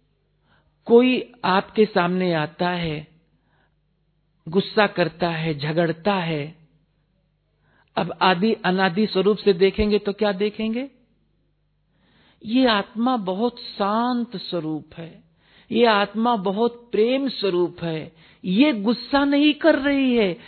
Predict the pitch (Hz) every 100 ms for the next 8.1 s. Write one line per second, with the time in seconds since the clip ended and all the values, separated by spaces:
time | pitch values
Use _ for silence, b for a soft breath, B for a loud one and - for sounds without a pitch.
0 | B 208 262 220 180 190 214 269 311 294
1 | 247 247 262 254 269 247 214 220 247 -
2 | - 190 175 - - 285 320 233 185 170
3 | 170 165 135 - B - 185 190 277 262
4 | 220 277 240 294 - 285 311 453 294 285
5 | 240 208 180 180 151 156 160 - _ _
6 | _ _ _ _ _ - 247 285 240 240
7 | 320 311 262 262 349 415 359 - 208 -
8 | 180